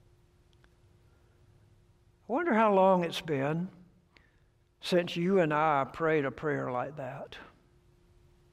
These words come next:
Fifteen years ago, I spent a week at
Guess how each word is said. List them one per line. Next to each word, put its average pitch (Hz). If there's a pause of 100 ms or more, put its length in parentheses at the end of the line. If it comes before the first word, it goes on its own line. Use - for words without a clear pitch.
(1900)
Fifteen 202
years 190
ago, 156 (1700)
I 175
spent 180
a 170
week 170
at 151